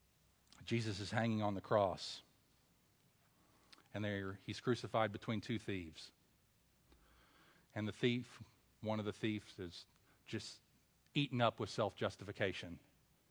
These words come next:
And another thief is eaten up with brokenness over his sin. And that thief who's eaten up with brokenness over his sin turns to Jesus, who he knows is innocent,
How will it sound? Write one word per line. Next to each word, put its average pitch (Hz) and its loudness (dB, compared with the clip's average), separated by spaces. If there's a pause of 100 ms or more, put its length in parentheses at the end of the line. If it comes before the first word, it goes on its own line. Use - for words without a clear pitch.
(560)
And 107 2
another 107 4
thief - -4 (460)
is 101 -8 (100)
eaten 113 -2
up 95 -2 (120)
with 92 -4
brokenness 92 -2 (340)
over 95 -4
his 92 -6
sin. 80 -8 (1400)
And 101 0
that 127 6
thief 127 4
who's 107 -2
eaten 127 0
up 120 0
with 92 -4
brokenness 113 2
over 107 2
his 101 0
sin 110 -2
turns 117 -2
to 101 -6 (120)
Jesus, 98 -2 (600)
who 120 2
he 110 4
knows 117 4
is 101 -2
innocent, 95 -2